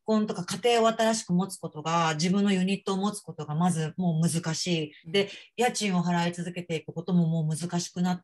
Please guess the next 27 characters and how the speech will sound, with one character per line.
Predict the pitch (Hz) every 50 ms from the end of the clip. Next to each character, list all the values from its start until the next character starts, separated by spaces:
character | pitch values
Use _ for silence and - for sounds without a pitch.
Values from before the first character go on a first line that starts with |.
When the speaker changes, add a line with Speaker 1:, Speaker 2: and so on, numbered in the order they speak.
| _
Speaker 1:
て、 | - 190 190 185 180 170 170 - - - - - - - - - - - - - - _ _ _ _ _ _ _ _ -
も | 214 208 202 202
う | 185 180 - _ _ _ _ _ -
新 | - - 226 247 240 233
自 | 202 226
由 | 240 240 240
主 | 233 - 247
義 | 202 214 190 180 - _ _ _ _ _ -
の | 190 190 175
悪 | 180 190 196 180 226 226
い | 202
と | - 180 175
こ | - 165
ろ | 165 165 160
と | - 160
い | 156
う |
か、 | - 156 147 - _ -
ゆ-、 | 190 190 208 208 -
夢、 | 202 196 196 214 240 254 247 247 240 - - -
夢 | 202 202 214 226 247 247 240 240 233 226 -
が | 156 151 180 170
も | 170 170
う | 196
一 | 247 233
気 | - 226 208
に | 175 160 156 165 -